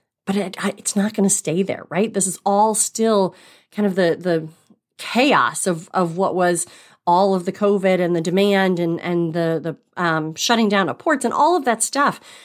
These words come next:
this is still balancing out. And so the pendulum's gonna swing back over to the carrier's favor for a little while. Um, you know, I mean, so people say, "What, what lessons should have been learned?" Uh, one of the things that Lars talks about is,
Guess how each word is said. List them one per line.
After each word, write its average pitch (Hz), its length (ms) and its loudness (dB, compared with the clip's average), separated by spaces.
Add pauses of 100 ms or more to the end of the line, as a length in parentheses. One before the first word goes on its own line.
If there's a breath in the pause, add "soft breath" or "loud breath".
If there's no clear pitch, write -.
(140 loud breath)
this 277 200 0
is 277 120 -2
still 262 380 0
balancing 208 600 0
out. 214 160 0
And 170 100 -6
so 226 100 -4
the 233 80 -2
pendulum's 320 460 0
gonna 277 180 0
swing 247 300 0
back 226 260 0
over 220 200 0
to 214 140 -8
the 196 80 -10
carrier's 240 400 -2
favor 226 240 -6
for 214 120 -8
a 214 60 0
little 202 200 0
while. 196 420 0 (360 loud breath)
Um, 185 520 0
you 226 140 0
know, 254 100 4
I 247 60 2
mean, 247 120 4
so 233 300 2 (280 loud breath)
people 254 200 0
say, 240 120 4
"What, 233 280 2
what 220 160 2
lessons 202 640 2
should 220 280 0
have 202 220 0
been 202 260 2
learned?" 208 520 0 (360 loud breath)
Uh, 190 200 0
one 208 200 0
of 226 60 0
the 240 80 0
things 214 280 0
that 214 100 -2
Lars 190 280 2
talks 208 320 0
about 185 260 0
is, 185 140 -4